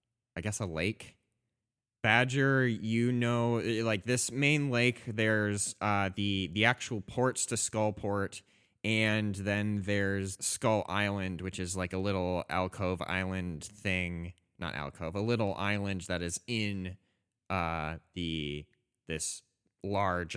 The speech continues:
lake. So you guys are moving towards the actual port of Skullport.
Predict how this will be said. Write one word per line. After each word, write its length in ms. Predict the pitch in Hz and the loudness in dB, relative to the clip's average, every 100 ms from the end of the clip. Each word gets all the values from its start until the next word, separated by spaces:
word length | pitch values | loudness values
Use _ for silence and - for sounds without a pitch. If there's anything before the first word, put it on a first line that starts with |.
| 80 | -6
lake. 480 | 82 78 - - - _ _ _ _ | -2 -2 -4 -16 -20 _ _ _ _
So 300 | - - 107 | -8 0 2
you 220 | 104 107 110 | 2 2 2
guys 560 | 110 110 107 98 - - | 2 4 2 -2 -6 -4
are 640 | 104 101 98 95 95 90 90 _ _ _ _ _ _ - | -2 0 2 0 -2 -4 -8 _ _ _ _ _ _ -4
moving 500 | 110 107 104 101 92 | 0 2 2 -2 -4
towards 640 | - 107 101 95 90 87 | -6 -4 -2 -4 -6 -10
the 240 | - 95 | -4 -2
actual 400 | 90 85 - 82 | -2 -4 -8 -8
port 480 | 85 - 98 92 - | -8 -4 -4 -4 -6
of 140 | - | -10
Skullport. 600 | 85 - 78 76 71 71 | -8 -8 -8 -8 -10 -10